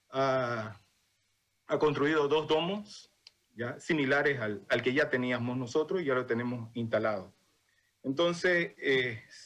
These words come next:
es evidente que esta pandemia golpeó muy fuerte a, a todos los países y mucho más a un país que está don-, que se dejó la salud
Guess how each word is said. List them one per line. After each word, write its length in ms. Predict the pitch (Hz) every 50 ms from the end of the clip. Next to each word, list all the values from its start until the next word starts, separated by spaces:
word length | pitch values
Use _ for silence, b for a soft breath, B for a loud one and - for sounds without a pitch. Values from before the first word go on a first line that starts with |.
| _ -
es 140 | - 175 190
evidente 600 | 180 175 190 180 185 208 214 220 - - 175 -
que 300 | - 139 131 127 147 156
esta 720 | 151 - - _ _ _ - 156 143 139 131 123 127 - - _ _ _ _ _ _ _
pandemia 640 | - 131 123 123 131 131 156 165 160 160 160 156 151
golpeó 420 | 143 127 127 123 113 110 127 143 147
muy 160 | 151 160 151 120 - - -
fuerte 420 | - 160 160 160 160 160 - 123 120
a, 260 | 107 98 90 - _ _ _ _ _ _ _ _
a 100 | - -
todos 240 | - - 107 110 101
los 120 | 110 135 -
países 400 | 131 139 160 170 170 - 104 92 - -
y 480 | 120 117 117 117 110 107 107 104 98 95 _ _ _ _ _ _ _ _ _ _ _ _ _ _ _ _ -
mucho 400 | 131 139 156 180 180 - 180 170
más 200 | 170 185 185 180
a 40 | 175
un 240 | 170 175 170 -
país 500 | - 160 151 156 180 185 175 - - - _ _ _ _ _ _ _ _ _ _ _
que 80 | - 139
está 640 | 135 139 - 160 156 160 156 156 156 151 151 147 131
don-, 400 | 139 143 139 135 135 139 - -
que 120 | - 143
se 180 | - - 143 139
dejó 280 | 135 135 131 165 170
la 120 | 165 160 147
salud 440 | - 147 139 147 165 170 170 165